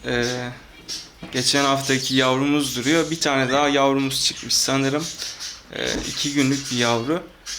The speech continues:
Ve diğer iki yumurta da duruyor şu anda.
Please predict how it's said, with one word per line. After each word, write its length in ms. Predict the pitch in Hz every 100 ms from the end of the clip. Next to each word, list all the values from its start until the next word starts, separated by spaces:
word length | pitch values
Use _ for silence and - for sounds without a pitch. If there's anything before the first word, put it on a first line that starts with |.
| - - -
Ve 140 | 123
diğer 220 | 127 135
iki 240 | 127 127 151
yumurta 420 | 143 123 123 123
da 160 | 151 147
duruyor 320 | 143 151 123
şu 240 | - 123
anda. 400 | 117 117 143 170